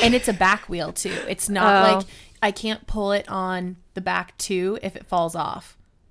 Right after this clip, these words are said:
Speaker 2: You have to, like,
Speaker 1: Yeah.
Speaker 2: <laughs>
Speaker 1: So I think that I need to just put, I think that that would be a good gift for my mom to get me. I'll send it to her.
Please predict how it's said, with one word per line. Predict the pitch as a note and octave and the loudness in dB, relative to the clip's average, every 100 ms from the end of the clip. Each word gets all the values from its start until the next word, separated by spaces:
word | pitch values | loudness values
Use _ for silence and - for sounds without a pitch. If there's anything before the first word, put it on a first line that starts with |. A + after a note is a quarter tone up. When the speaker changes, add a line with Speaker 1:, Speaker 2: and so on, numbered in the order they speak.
| _ _ _ | _ _ _
Speaker 2:
You | A3 | -2
have | G#3 F#3 | -2 0
to, | G3 | 2
like, | F#3+ - - - - - - | 0 -2 -14 -14 -14 -16 -8
Speaker 1:
Yeah. | G#3 G3+ F3 - F#3 | -2 2 2 -2 -10
Speaker 2:
<laughs> | - - - | -14 -18 -12
Speaker 1:
So | - G#3 F#3+ F#3 F3+ - D4 - D#4 - - | -6 0 2 2 4 2 0 -4 -10 -14 -8
I | G3+ | -8
think | G3 G3+ G3 | -6 -6 -6
that | G#3 | -2
I | F#3+ | -2
need | F3+ E3+ - | -2 -6 -6
to | E3+ D#3+ | -6 -6
just | E3 D#3+ - - _ _ _ _ _ _ _ | -8 -8 -10 -14 _ _ _ _ _ _ _
put, | - - - | -12 -12 -12
I | G3+ | -10
think | A#3 A3 | -10 -10
that | B3 | -6
that | B3+ | -4
would | A#3+ | -4
be | A#3 | -6
a | |
good | F#3 D#3+ - | -6 -8 -10
gift | D#3+ - | -12 -16
for | - E2+ | -18 -14
my | D#2+ | -12
mom | E2 G2 F3+ | -12 -12 -14
to | E3 | -18
get | - - | -18 -20
me. | - A3 F#3+ _ _ _ _ _ _ _ _ _ _ _ _ _ _ _ | -20 -20 -20 _ _ _ _ _ _ _ _ _ _ _ _ _ _ _
I'll | F#3+ F#3+ | -10 -8
send | F3+ F3 F3 | -10 -14 -16
it | - | -18
to | F3+ | -20
her. | G3 A3+ | -20 -20